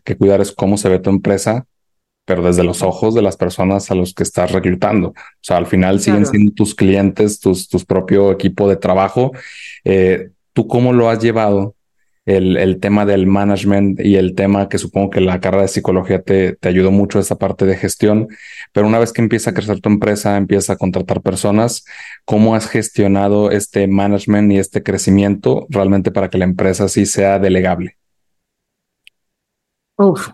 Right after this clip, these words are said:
Speaker 2: qué pregunta. Porque en realidad yo <laughs> creo que ha sido muy, em, muy de aprender en la práctica.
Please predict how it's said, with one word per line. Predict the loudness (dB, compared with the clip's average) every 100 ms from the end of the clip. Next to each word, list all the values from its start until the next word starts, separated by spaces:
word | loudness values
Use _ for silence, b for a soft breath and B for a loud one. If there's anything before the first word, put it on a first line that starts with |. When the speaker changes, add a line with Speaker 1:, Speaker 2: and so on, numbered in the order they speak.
| _
Speaker 2:
qué | 0
pregunta. | 2 2 2 0 -6 -6 -20 _
Porque | -2 2 2
en | 2
realidad | 2 2 2 4 2 2
yo | 0
<laughs> |
creo | -2 0 2
que | 2
ha |
sido | 2 4 4
muy, | 6 4 4 4 2 0
em, | 0 2 4 2 0 -2 -2 -2 -2 -4 -8 -12 _ _ _ _ _ _ _ _ _ _
muy | 2 4 4 4
de | 4
aprender | 4 2 4 4
en | 4
la | 2
práctica. | 2 -4 -6 -6 -4 -4